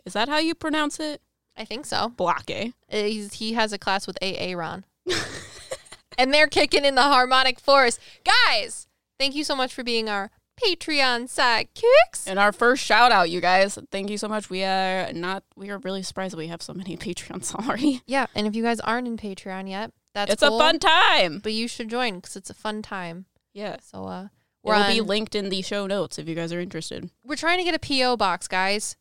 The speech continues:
Speaker 2: so that we can
Speaker 1: That
Speaker 2: do,
Speaker 1: is
Speaker 2: like
Speaker 1: one of our goals.
Speaker 2: Ugh.
Speaker 1: She forgets to say it. It's one of our Patreon goals. I think it's a hundred patrons. Once we reach that, we will do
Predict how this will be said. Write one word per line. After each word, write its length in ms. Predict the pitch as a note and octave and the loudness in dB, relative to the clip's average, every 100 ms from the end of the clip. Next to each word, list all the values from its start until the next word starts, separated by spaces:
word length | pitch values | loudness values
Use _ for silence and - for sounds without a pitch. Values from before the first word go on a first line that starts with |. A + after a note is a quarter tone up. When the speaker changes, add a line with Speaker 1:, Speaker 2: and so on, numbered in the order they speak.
| _ _ _ _ - | _ _ _ _ -6
Speaker 2:
so 140 | - | -2
that 60 | A3 | -2
we 100 | B3 | -2
can 140 | C4+ | 2
Speaker 1:
That 100 | B3 | 6
Speaker 2:
do, 60 | D4 | 6
Speaker 1:
is 60 | |
Speaker 2:
like 80 | B3+ | 6
Speaker 1:
one 100 | D4+ | 6
of 120 | D4 B3+ | 6 6
our 100 | A#3 | 4
goals. 500 | F#3 F3 D#3+ G#2+ - | 4 2 0 -2 0
Speaker 2:
Ugh. 260 | C#4+ F4 C#4 | 4 6 4
Speaker 1:
She 60 | |
forgets 480 | C4+ C4 B3 D4 - | 4 4 6 4 2
to 100 | - C4+ | -2 2
say 260 | A#3+ A3 | 6 6
it. 80 | G3 | 4
It's 180 | G#3 - | 0 0
one 180 | A3 A#3+ | 0 0
of 100 | A#3 | 4
our 140 | A#3 | 2
Patreon 520 | - G3+ G3+ G#3 G3 | 2 -4 -2 -2 -2
goals. 400 | F#3 F#3 F#3 F#3+ - | 2 2 2 0 -4
I 60 | G3 | -4
think 120 | A3+ | -4
it's 120 | C#4+ | -6
a 20 | |
hundred 800 | - - - F3+ G#3+ A3+ C4 C4 | -8 -6 -2 -2 -2 -4 -4 -4
patrons. 600 | - B3+ - C4 C4+ C4 | -6 -10 -6 -2 -2 -4
Once 200 | G3+ G#3 | -8 -8
we 100 | G#3+ | -8
reach 300 | G3 G#3+ - | -8 -8 -2
that, 260 | F3+ F#3+ - | 2 2 2
we 100 | F#3 | 2
will 180 | F#3 F3+ | 2 2
do 540 | F3+ F3+ F3+ F3+ F3 | 0 0 0 0 -2